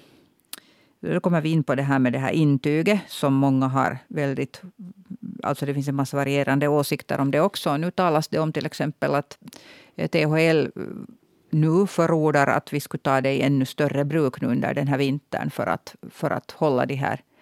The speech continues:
smittosiffrorna på någon sorts, eh,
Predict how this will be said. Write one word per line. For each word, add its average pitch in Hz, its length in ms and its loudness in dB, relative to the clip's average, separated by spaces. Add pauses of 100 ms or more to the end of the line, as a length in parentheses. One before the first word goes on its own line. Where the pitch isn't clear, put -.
(260)
smittosiffrorna 139 920 -2
på 147 120 -2
någon 139 220 4
sorts, - 460 -6 (340)
eh, - 120 -10